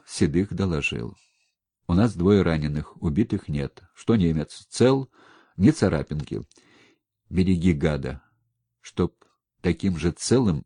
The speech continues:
и доставил". На допросе Громов не присутствовал, но через полчаса его вызвал полковник Сажин. "Ну, капитан, натворил ты дел.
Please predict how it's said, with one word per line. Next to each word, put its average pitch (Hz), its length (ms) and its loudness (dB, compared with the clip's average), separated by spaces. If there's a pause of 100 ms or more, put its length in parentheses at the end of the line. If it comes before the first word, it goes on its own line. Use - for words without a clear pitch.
и 95 80 0
доставил". 71 720 -6 (680)
На 101 120 6
допросе 139 480 4
Громов 123 500 0
не 101 180 4
присутствовал, 110 920 -2
но 80 160 -2
через 80 380 -2
полчаса 117 800 -4 (160)
его 80 280 0
вызвал 110 440 0
полковник 87 760 -6
Сажин. - 640 -14 (540)
"Ну, 160 160 4
капитан, 165 640 4 (380)
натворил 117 580 4
ты 131 180 2
дел. 82 360 2